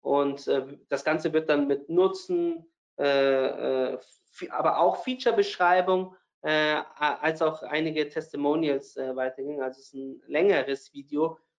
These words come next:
vom Pleo, habe ich wahrscheinlich bekommen, weiter unten in der Customer Journey, weil ich mich schon damit auseinandergesetzt hatte.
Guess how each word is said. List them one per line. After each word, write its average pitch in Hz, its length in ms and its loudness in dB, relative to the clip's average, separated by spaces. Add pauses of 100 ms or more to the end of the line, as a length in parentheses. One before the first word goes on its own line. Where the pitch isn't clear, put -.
(140)
vom 151 180 -6
Pleo, 156 340 4
habe 143 160 2
ich 147 100 -2
wahrscheinlich 156 340 0
bekommen, 147 380 -2
weiter 139 280 2
unten 151 240 -4
in 147 80 -4
der 139 100 -2
Customer 147 440 -8
Journey, 147 580 0 (240)
weil 135 140 -2
ich 143 100 -4
mich 143 140 -4
schon 139 320 0
damit 135 240 0
auseinandergesetzt 131 960 -2
hatte. 147 420 -6